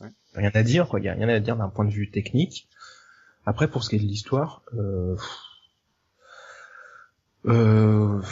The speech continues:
Speaker 2: C'est bien, hein. Bon, après, si je veux être dans le côté naïf et tout, euh, bon, ouais. Après, on va dire que, euh, actuellement, là, j'ai, je redécouvrais, euh,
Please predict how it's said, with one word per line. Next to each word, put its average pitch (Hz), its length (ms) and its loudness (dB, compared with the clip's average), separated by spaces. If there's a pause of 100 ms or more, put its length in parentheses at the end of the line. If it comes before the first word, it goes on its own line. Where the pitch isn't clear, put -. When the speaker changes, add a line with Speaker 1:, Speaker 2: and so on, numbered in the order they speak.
(920)
Speaker 2:
C'est - 240 2
bien, 117 380 2
hein. 113 80 0
Bon, 104 220 2
après, 120 180 0
si 139 140 -6
je 127 100 -6
veux 127 120 -2
être 123 80 -4
dans 120 100 -4
le 113 80 -4
côté 120 240 -2
naïf 120 440 -2
et 117 40 -6
tout, 117 400 -4
euh, 98 280 0
bon, 101 220 -4
ouais. 117 340 2
Après, 110 240 -2
on 131 40 -2
va 120 80 0
dire 135 200 -4
que, - 140 -10
euh, 101 1120 0
actuellement, 131 400 0
là, 120 140 0
j'ai, 104 360 0
je 98 100 -8
redécouvrais, 120 800 -2
euh, 82 280 -2